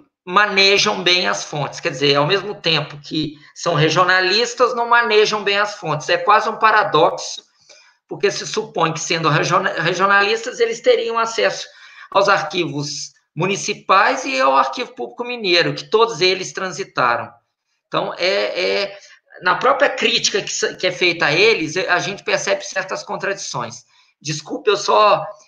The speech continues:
é, fiquei instigado aqui para a questão levantada.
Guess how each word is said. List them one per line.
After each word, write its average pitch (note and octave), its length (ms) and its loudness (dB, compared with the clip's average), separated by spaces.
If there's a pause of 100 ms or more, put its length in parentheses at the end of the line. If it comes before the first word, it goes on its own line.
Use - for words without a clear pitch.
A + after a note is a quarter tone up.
(280)
é, D#3 280 0
fiquei F3+ 340 -4
instigado D#3 800 0
aqui D#3+ 600 -8
para F3 360 0
a D#3+ 180 -4
questão D#3+ 460 -8
levantada. D3+ 760 -10